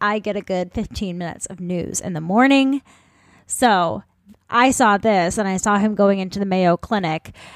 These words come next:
and I saw that when he was asked why he didn't wear a mask or any facial covering, he said, "Well, me and all my friends are tested every day for the coronavirus, and we're all clean. So I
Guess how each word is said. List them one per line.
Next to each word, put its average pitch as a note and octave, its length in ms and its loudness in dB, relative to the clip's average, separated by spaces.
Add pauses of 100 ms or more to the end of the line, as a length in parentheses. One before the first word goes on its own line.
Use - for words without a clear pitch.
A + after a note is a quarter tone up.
(160)
and F#3+ 400 0 (160)
I G3+ 140 2
saw G3+ 240 2
that G#3 140 0
when G3+ 160 -2
he A3 180 -2
was F#3+ 160 -2 (100)
asked B3 600 -2
why A3 680 -2 (440)
he C4 200 -2
didn't G#3+ 280 -2
wear F3 580 0 (460)
a F#3 60 2
mask E3+ 460 0
or G3+ 60 0
any F#3 220 -2
facial F3 340 -4
covering, F3 480 -4
he A#3 160 -2
said, A3 400 0 (300)
"Well, D#4+ 200 2
me E4+ 200 -2 (100)
and F4 80 4
all D4 120 2
my C4+ 180 4
friends D#4 420 0
are A3+ 120 2
tested A3 440 -4
every C4 220 -2
day C#4 200 2
for A4 120 -2
the B3+ 120 2
coronavirus, G3 760 -2
and B3+ 120 0
we're C4 200 0
all B3+ 200 0
clean. C4+ 720 -6
So F#4 220 0
I B4 100 4